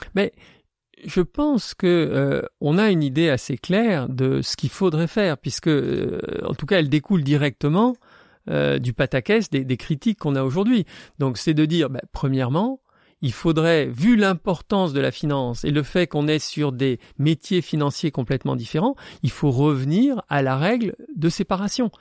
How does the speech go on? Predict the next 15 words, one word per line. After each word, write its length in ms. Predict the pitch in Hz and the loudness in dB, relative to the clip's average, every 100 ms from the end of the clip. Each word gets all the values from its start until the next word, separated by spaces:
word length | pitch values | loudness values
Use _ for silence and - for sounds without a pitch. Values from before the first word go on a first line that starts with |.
| - - - - _ - | -20 -20 -20 -20 _ -14
Euh, 80 | - 190 | -12 -10
on 180 | 156 | -8
insiste, 540 | 135 113 - 160 147 - | -4 -4 -2 -4 -4 -4
euh, 420 | - - - - | -4 -4 -4 -4
sur 200 | - 131 | -4 -4
la 120 | 127 | -4
séparation 760 | 110 113 123 131 131 - 143 143 | -4 -4 -6 -6 -6 -4 -4 -4
des, 440 | 131 131 139 139 | -4 -4 -4 -4
des, 360 | 139 135 139 - | -4 -4 -4 -4
des 120 | 131 | -6
pouvoirs 300 | - 135 135 | -4 -4 -4
politiques, 500 | - 127 123 220 - | -4 -6 -4 -6 -4
législatifs, 720 | 135 135 - - 131 - 147 | -6 -6 -8 -8 -8 -8 -8
juridiques. 400 | 139 131 143 185 | -8 -6 -6 -6
Bon, 120 | 160 | -8